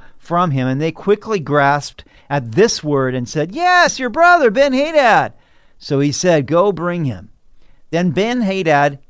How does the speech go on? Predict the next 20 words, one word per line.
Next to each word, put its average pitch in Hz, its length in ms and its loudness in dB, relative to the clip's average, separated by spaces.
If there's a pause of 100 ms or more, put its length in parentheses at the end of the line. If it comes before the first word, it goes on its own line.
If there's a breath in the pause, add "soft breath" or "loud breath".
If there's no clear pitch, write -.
(180)
came 196 320 -6
out 143 280 -4
to 147 80 -16
him, 135 260 -6 (260 soft breath)
and 123 160 -8
he 170 160 -4
had 160 240 -2
him 143 160 -4
come - 340 -8
up 170 140 0
into 175 180 -8
the 160 120 -6
chariot. 139 580 -4
So 151 140 -6
Ben-Hadad 151 680 -4
said 160 240 -4
to 139 80 -2
him, 127 180 -4
"The 131 100 -6
cities 233 640 -6